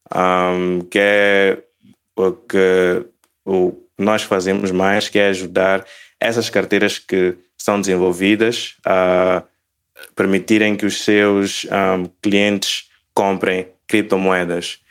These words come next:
Então é assim que nós a-, agregamos valores a eles, porque nós fazemos, como eu expliquei,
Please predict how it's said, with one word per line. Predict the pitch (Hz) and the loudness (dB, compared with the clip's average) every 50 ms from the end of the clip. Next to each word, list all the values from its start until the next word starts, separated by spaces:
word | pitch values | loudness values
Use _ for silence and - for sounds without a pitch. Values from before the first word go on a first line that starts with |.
| _ _ | _ _
Então | - 98 92 98 101 | -6 -4 -2 0 0
é | 104 | -2
assim | 104 - 107 101 | -2 -2 -2 -2
que | 101 104 | 0 0
nós | 104 104 95 92 - - - - | -2 -2 -2 -4 -10 -14 -6 -2
a-, | 101 95 92 92 92 85 87 | 0 0 2 0 0 0 0
agregamos | 90 87 92 87 90 92 98 101 95 | 0 -2 -2 -2 0 0 0 -2 -2
valores | 90 92 92 92 95 98 95 92 90 | 0 0 2 2 2 2 2 2 2
a | 92 | 2
eles, | 92 92 92 90 87 - | 2 2 2 0 -2 -6
porque | - 92 85 87 | -8 -8 -6 -4
nós | 95 95 95 - | -2 -2 -2 0
fazemos, | - 95 90 92 92 90 - | -2 -2 -2 -2 -4 -6 -6
como | - 98 98 | -4 -2 -2
eu | 98 | -2
expliquei, | 95 - - 92 90 - 101 101 98 92 92 | -2 -4 -6 -6 -4 0 0 0 0 0 -4